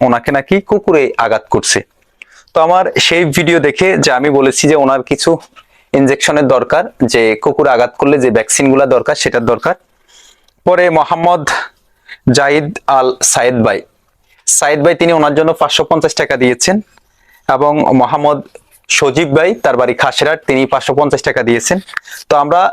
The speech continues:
দুইটা ওনার জন্য এই রেবিক্স, এই যে বিসি, রেবিক্স দুইটা বিসি আনলাম। এটা আনতে গেছে এখানে নয়শো আশি টাকা। ডাক্তার, আপনি কাজ শুরু করেন। আর এখানে যে আমরা এগারোশো টাকা তুলছি,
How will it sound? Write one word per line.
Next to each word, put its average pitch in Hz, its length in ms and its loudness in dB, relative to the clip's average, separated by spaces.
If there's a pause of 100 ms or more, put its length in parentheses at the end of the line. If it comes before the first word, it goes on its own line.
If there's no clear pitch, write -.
দুইটা 165 280 2
ওনার 147 240 2
জন্য 170 360 2 (380)
এই 120 180 2
রেবিক্স, 160 760 -2 (420)
এই 131 100 2
যে 113 180 -2 (100)
বিসি, 123 520 2 (120)
রেবিক্স 117 400 0
দুইটা 131 240 2
বিসি 120 340 0
আনলাম। 131 280 0 (320)
এটা 165 260 2
আনতে 156 380 0
গেছে 147 460 -2
এখানে 165 380 0 (520)
নয়শো 135 340 2
আশি 139 280 -2
টাকা। 113 300 -4 (180)
ডাক্তার, 139 240 0
আপনি 127 260 0
কাজ 117 200 -2
শুরু 104 240 -2
করেন। 92 220 -2 (840)
আর 131 240 2 (120)
এখানে 185 520 0 (640)
যে 151 160 2
আমরা 160 320 2
এগারোশো 147 320 0
টাকা 170 240 -2
তুলছি, 123 460 0